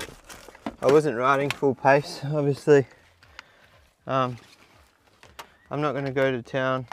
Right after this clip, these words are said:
when I'm not with anyone. Um, I rode a lot of the tracks two or three times, just looping close to camp. I think the furthest I got from camp was probably, like, ten Ks.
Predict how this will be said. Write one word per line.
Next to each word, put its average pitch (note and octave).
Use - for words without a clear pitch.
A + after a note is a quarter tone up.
when C3
I'm C3
not C3
with C3
anyone. C3+
Um, B2
I B2
rode D3
a C#3
lot C3+
of C3
the B2+
tracks -
two -
or B2+
three B2
times, B2
just B2
looping C3
close C3+
to C#3
camp. B2+
I C3
think C#3
the B2+
furthest B2
I C3
got C3
from C3+
camp B2
was B2+
probably, B2
like, A#2+
ten B2+
Ks. C3+